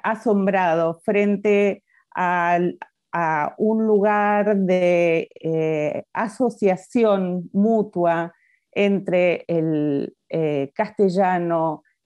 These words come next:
y estas lenguas de los pueblos, este, originarios en momentos de la historia claves, como puede ser la Declaración de la Independencia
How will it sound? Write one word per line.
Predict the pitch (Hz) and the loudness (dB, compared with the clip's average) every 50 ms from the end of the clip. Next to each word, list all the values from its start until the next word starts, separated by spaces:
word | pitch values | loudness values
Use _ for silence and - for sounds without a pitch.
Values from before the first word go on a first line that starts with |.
| _ _ _ | _ _ _
y | - 220 214 220 214 208 196 - - | -4 -4 -2 -2 -2 -4 -6 -6 -4
estas | - 190 190 - - 175 165 160 | -4 -4 -4 -4 -6 -4 -2 0
lenguas | 190 185 185 175 165 170 165 160 156 147 151 | 0 2 2 0 -2 -2 -4 -4 -4 -4 -4
de | 156 139 139 131 | -4 -4 -4 -4
los | 139 139 139 - _ | -6 -8 -10 -6 _
pueblos, | 160 165 160 160 160 165 160 156 151 - - _ _ - | -4 -2 -2 -2 -2 -4 -4 -6 -10 -16 -20 _ _ -16
este, | 143 135 - _ - 147 147 143 143 143 139 143 147 139 135 - - - | -16 -16 -14 _ -10 -8 -8 -6 -8 -8 -10 -10 -12 -12 -12 -14 -16 -8
originarios | - 170 156 160 160 - 190 202 196 190 185 165 185 185 185 190 190 185 190 - _ _ _ _ _ _ _ | -8 -6 -6 -6 -8 -6 -4 -2 -2 -2 -2 -2 0 0 0 0 -2 -4 -6 -12 _ _ _ _ _ _ _
en | - 220 220 220 226 | -4 -2 0 2 2
momentos | 226 220 233 247 254 254 247 - 240 220 185 | 2 2 2 0 0 0 0 0 -2 -2 0
de | 190 196 180 | 0 0 0
la | 185 | 0
historia | 185 185 - _ 202 185 190 190 180 180 180 | -4 -6 -4 _ -2 0 0 0 0 -2 -2
claves, | 175 151 147 147 143 139 156 160 156 - _ | -4 -4 -2 -2 -2 -2 -4 -4 -6 -8 _
como | - 156 156 151 147 | -8 -4 -4 -4 -4
puede | - 170 170 175 170 | -2 -2 0 0 -2
ser | 170 - - 165 165 165 165 156 185 - _ _ _ _ | -4 -4 -2 -2 0 0 -2 -4 -8 -14 _ _ _ _
la | _ 165 180 160 | _ -2 0 0
Declaración | 160 160 160 - 160 160 139 156 147 - - 165 165 165 | 0 -2 -2 -2 -2 -2 -2 -4 -6 -6 -6 -6 -4 -4
de | 160 165 | -4 -4
la | 165 165 | -4 -4
Independencia | 165 160 160 160 - 170 170 175 170 170 170 170 165 165 160 147 - _ 175 165 160 165 165 165 165 | -4 -4 -4 -4 -4 -4 -4 -2 -2 0 0 0 -2 -4 -6 -8 -8 _ -4 -2 -2 -2 -2 -4 -8